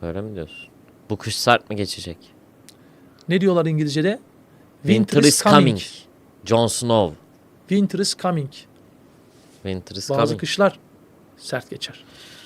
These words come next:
Speaker 1: Vay be.
Speaker 2: Bin dokuz yüz elli dokuzda daha sert bir kış yaşanmış. Bin dokuz yüz elli dokuz öncesinde.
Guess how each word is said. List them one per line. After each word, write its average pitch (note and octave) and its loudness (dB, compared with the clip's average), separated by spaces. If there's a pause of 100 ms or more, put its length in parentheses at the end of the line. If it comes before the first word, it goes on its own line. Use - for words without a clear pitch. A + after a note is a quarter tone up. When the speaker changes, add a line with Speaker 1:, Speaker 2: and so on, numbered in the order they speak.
(460)
Speaker 1:
Vay - -16
be. - -12
Speaker 2:
Bin E3 2
dokuz F3+ 0
yüz F3+ -4
elli F3 -2
dokuzda F3 2
daha F#3+ 6
sert G3 0
bir F3 -4
kış - -4
yaşanmış. B2+ -8 (1000)
Bin D#3 0
dokuz D#3+ -2
yüz E3+ 2
elli D#3+ -6
dokuz E3+ -2
öncesinde. C3+ -6